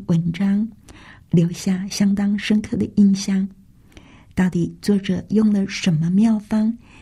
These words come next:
戒掉了他抽了十年的香烟呢？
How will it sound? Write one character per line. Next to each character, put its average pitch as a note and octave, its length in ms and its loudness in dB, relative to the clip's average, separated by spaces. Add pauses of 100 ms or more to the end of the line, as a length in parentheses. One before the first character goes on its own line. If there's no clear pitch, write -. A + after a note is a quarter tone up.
(220)
戒 G3 160 2
掉 F#3 300 -2
了 F3 200 -6 (280)
他 - 200 -6 (120)
抽 G3 260 -2
了 G3+ 240 -2
十 - 220 -2
年 F#3+ 200 2
的 F#3+ 100 0
香 A3 260 0
烟 A3+ 260 4
呢？ A3 240 2